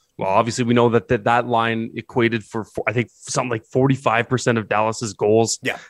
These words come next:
Speaker 1: this season. Um, but yeah, like,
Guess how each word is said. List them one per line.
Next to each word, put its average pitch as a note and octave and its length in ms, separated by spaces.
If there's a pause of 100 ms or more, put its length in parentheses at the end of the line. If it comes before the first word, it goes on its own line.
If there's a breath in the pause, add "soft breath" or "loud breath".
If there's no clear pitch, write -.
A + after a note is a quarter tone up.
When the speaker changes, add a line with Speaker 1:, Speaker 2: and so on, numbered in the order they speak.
(100)
Speaker 1:
this A#2 180
season. A2 520 (420 soft breath)
Um, F#2+ 500 (500)
but C#3+ 200
yeah, D3 320
like, B2+ 340